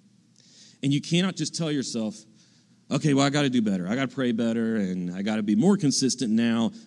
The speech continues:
and I'm, I'm gonna finish that Bible reading plan this time."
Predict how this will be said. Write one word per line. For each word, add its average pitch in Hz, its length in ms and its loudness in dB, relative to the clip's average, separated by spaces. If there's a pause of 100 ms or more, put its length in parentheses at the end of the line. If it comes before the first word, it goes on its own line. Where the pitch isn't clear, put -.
and 101 420 0
I'm, 104 200 -2
I'm 107 140 0
gonna 110 160 2
finish 220 320 6
that 127 200 -2
Bible 120 260 -2
reading 110 260 2
plan 110 260 0
this 113 160 2
time." 117 440 -2